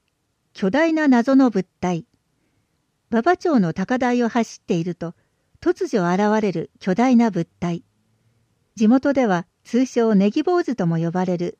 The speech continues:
その正体は、かつて水を高台に送るための排水塔だったのです。その役目を終えた今も、高さ二十六メートルの塔は、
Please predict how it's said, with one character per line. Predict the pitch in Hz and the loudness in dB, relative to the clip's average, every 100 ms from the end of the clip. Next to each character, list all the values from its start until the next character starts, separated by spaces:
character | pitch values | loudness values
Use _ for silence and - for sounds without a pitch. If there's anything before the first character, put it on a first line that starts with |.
| _ | _
そ | - | 2
の | 214 269 | 4 4
正 | 330 285 | 0 -2
体 | 185 165 156 | -2 -4 -4
は、 | 156 - _ _ _ _ _ _ _ _ _ | -6 -10 _ _ _ _ _ _ _ _ _
か | - - | -6 -6
つ | - | -2
て | 214 | 0
水 | 180 190 269 | 2 0 0
を | 269 | 0
高 | 247 233 277 | 0 -2 -2
台 | 277 269 | 2 4
に | 254 | 4
送 | 233 254 | 2 0
る | 240 | -2
た | 233 220 | -2 -2
め | 220 | -2
の | 196 - _ | -2 -6 _
排 | - 208 269 | -4 -2 -2
水 | - 320 302 | -2 -2 0
塔 | 302 302 | -2 -2
だ | 294 | -2
っ | |
た | - 226 | -4 -2
の | 165 | -2
で | 156 160 | -4 -10
す。 | - _ _ _ _ _ _ _ _ _ _ | -16 _ _ _ _ _ _ _ _ _ _
そ | - 277 | -2 0
の | 302 | 2
役 | 269 269 370 | 2 0 -4
目 | 359 349 | -4 -2
を | 175 | 0
終 | 185 226 | 0 -2
え | |
た | 220 | 0
今 | 214 214 185 | 0 0 0
も、 | 160 - _ _ _ _ _ | -4 -8 _ _ _ _ _
高 | 294 294 285 | -6 -4 -2
さ | 233 | 2
二 | 214 285 | 2 2
十 | 285 226 | 2 0
六 | 190 - | 0 0
メ | 277 294 | 0 0
ー | 285 | -2
ト | 196 | -2
ル | 175 | -2
の | 175 | -4
塔 | 175 214 190 | -4 -4 -4
は、 | 160 | -4